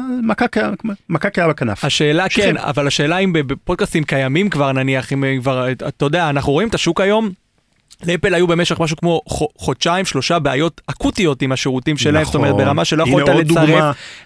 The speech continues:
Speaker 2: לגמרי.
Speaker 1: עוד דוגמה למה לא טוב לנהל רק פלטפורמה אחת.
Speaker 2: לגמרי. לא, אבל אני חושב שאף אחד לא מעלה לפלטפורמה אחת, אני לפחות, אתה יודע, מ-, מ-, ממליץ ל-, גם לאפל, גם לגוגל, גם לספוטיפיי,
Speaker 1: תתפלא,
Speaker 2: גם
Speaker 1: הרבה
Speaker 2: לדיזר.
Speaker 1: ספוט-, פודקאסטים חד-, חדשים שלא מבינים,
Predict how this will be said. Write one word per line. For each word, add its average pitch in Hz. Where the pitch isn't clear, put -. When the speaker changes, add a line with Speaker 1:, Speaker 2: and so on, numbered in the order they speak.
Speaker 2:
לגמרי. 143
Speaker 1:
עוד 160
דוגמה 160
למה 147
לא 147
טוב 151
לנהל 135
רק 139
פלטפורמה 127
אחת. 113
Speaker 2:
לגמרי. 123
לא, 156
אבל 151
אני 156
חושב 170
שאף 233
אחד 254
לא 220
מעלה 175
לפלטפורמה 160
אחת, 160
אני 156
לפחות, 156
אתה 147
יודע, 147
מ-, 135
מ-, 131
ממליץ 139
ל-, 123
גם 143
לאפל, 160
גם 139
לגוגל, 151
גם 135
לספוטיפיי, 156
Speaker 1:
תתפלא, 156
Speaker 2:
גם 160
Speaker 1:
הרבה 175
Speaker 2:
לדיזר. 175
Speaker 1:
ספוט-, 160
פודקאסטים 156
חד-, 120
חדשים 175
שלא 107
מבינים, 226